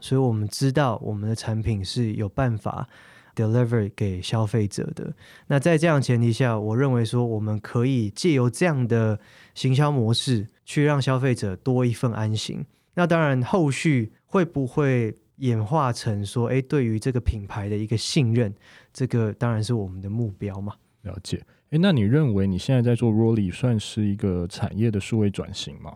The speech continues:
Speaker 1: 呃，我觉得算是一个产业上的转型，就是说从过去的，呃，传统产业，你说最基本的销售，到现在一个品牌的一个经营。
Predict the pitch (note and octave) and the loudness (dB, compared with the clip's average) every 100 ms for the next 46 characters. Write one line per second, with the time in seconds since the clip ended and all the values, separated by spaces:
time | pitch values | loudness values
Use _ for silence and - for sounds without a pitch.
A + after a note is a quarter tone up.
0 | - _ _ - D3+ C#3+ C#3+ C#3+ C#3+ C3 | -18 _ _ -4 0 2 2 2 0 2
1 | D3+ E3 E3+ - G3+ E3 - F3+ D3 C3+ | 2 4 2 4 4 2 2 2 4 2
2 | B2 C3 A#2+ - A#2+ A2 C3+ B2+ D3+ B2 | 2 2 2 0 0 2 2 2 2 2
3 | G#2+ - G2+ F#2+ - - D#3+ C3+ - C3 | 0 -2 -2 -2 -6 -6 -6 -6 -2 0
4 | C3+ B2 C3 B2+ - A#2+ A2 A2+ D3 C3 | 0 0 2 0 0 0 0 0 2 2
5 | - C#3+ B2 A2+ A2+ G#2+ G#2+ G#2 - - | 0 0 0 2 0 2 0 -2 -4 -16
6 | - - A2+ - B2 B2+ C3 - A2 G#2 | -14 -4 -2 2 2 4 2 2 0 2
7 | A#2+ G#2+ - _ _ _ A#2+ G#2+ B2 A#2+ | 2 2 -4 _ _ _ -6 -4 0 0
8 | A#2 C3 A#2+ - B2+ B2 G#2 F#2+ - C3 | 2 0 0 2 0 2 -2 -4 -2 0
9 | A2+ A#2+ - A#2+ - - - - - _ | 2 0 0 -2 -4 -10 -20 -20 -20 _
10 | - C#3 B2 A2+ - C#3+ A#2+ B2+ A2+ G#2+ | -2 0 2 0 0 2 2 2 2 0
11 | A2+ G#2 A#2 G2 - G#2 G#2 G#2 G2+ - | 0 0 -2 -4 -6 -2 -2 0 -2 0
12 | A2 G#2+ G2+ | 0 0 -4